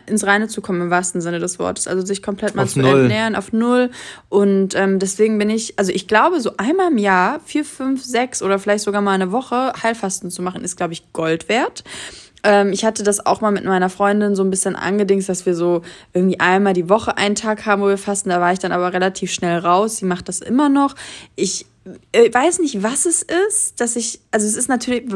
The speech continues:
Speaker 1: ich weiß, was es ist. Ich kann mich mit dem Kopf dann nicht so rein,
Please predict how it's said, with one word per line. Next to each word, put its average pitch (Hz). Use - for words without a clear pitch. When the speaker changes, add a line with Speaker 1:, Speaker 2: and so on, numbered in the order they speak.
Speaker 1:
ich 196
weiß, 226
was 165
es -
ist. -
Ich 202
kann 240
mich 262
mit -
dem 214
Kopf -
dann 214
nicht 226
so 220
rein, 208